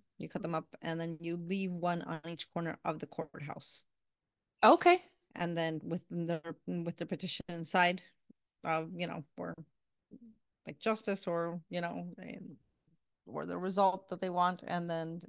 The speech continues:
Speaker 1: um, that's, you do that obviously at, like, at night or very early morning before the case, the day before.
Speaker 2: Mm-hmm.
Speaker 1: And it's, like, protecting the person that's gonna go to that courthouse.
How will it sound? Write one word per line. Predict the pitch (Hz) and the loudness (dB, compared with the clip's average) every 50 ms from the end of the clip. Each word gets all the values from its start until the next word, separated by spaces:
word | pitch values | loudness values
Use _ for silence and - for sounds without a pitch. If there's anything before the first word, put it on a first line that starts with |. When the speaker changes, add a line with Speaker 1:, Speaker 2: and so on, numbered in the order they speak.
| - - | -6 -4
Speaker 1:
um, | 160 151 - - - - 165 - _ _ _ _ _ _ _ _ _ _ _ _ _ _ - - - 175 | -2 -2 -2 -2 -6 -8 -8 -10 _ _ _ _ _ _ _ _ _ _ _ _ _ _ -12 -10 -4 2
that's, | 180 175 170 - - - - - - - | 2 2 2 2 -4 -10 -10 -10 -12 -10
you | - 190 180 185 | -6 -2 -2 -2
do | 170 190 185 | 0 0 2
that | 175 170 165 | 2 4 4
obviously | 160 156 160 160 - - 170 165 | 4 2 0 -2 -6 -4 -4 -4
at, | 156 - | -4 -4
like, | - 160 - - | -6 -8 -6 -4
at | 160 | -2
night | - 208 214 196 196 196 190 | 0 2 2 4 2 2 0
or | 175 165 156 156 151 160 170 _ _ - - _ _ _ _ _ _ _ _ - | 0 0 0 2 0 0 -2 _ _ -20 -20 _ _ _ _ _ _ _ _ 4
very | 170 185 185 185 180 175 | 6 8 8 8 6 4
early | 170 165 165 175 | 2 0 0 0
morning | 190 196 196 185 180 175 | 0 0 0 0 0 -2
before | 170 165 160 - - 170 165 170 | -2 -2 -4 -4 -4 -2 -2 -2
the | 180 | -2
case, | 170 - 196 175 170 185 - - - - - - - - - - _ _ _ _ _ - | 0 2 2 2 2 0 -4 -6 -10 -14 -16 -18 -16 -14 -14 -16 _ _ _ _ _ -4
the | 175 | -2
day | 170 165 170 | 0 0 0
before. | 156 160 175 - - 165 175 180 - _ _ _ _ - - | 0 -2 -4 -2 -2 -2 -2 -2 -6 _ _ _ _ 0 4
Speaker 2:
Mm-hmm. | 208 180 196 196 208 208 - _ _ _ _ _ _ - | 6 8 8 6 4 2 -2 _ _ _ _ _ _ 0
Speaker 1:
And | 170 170 160 156 147 - 139 139 _ _ _ _ _ _ _ _ _ _ _ _ _ _ _ _ - - - | 2 2 2 2 -2 -4 -6 -10 _ _ _ _ _ _ _ _ _ _ _ _ _ _ _ _ -20 -18 -10
it's, | - 170 175 - - | -6 -6 -6 -2 -2
like, | 165 165 156 - | -2 -2 -2 -2
protecting | 180 165 - 196 180 - - 180 170 | -4 0 2 2 2 2 2 -4 -2
the | 170 160 | -2 -2
person | - 180 165 151 - 175 175 175 175 165 - _ _ _ _ _ _ _ - | 0 -2 -2 0 -2 -2 -2 -2 -4 -6 -8 _ _ _ _ _ _ _ -2
that's | - 175 175 - | 0 0 0 0
gonna | - 180 175 165 | -4 -6 -6 -4
go | - - 175 175 | 0 0 0 0
to | 175 - - | 0 0 2
that | - 170 156 - | 2 2 2 2
courthouse. | - 160 156 147 160 160 160 - - - - - | -2 -2 0 4 4 4 4 2 -2 -6 -6 -10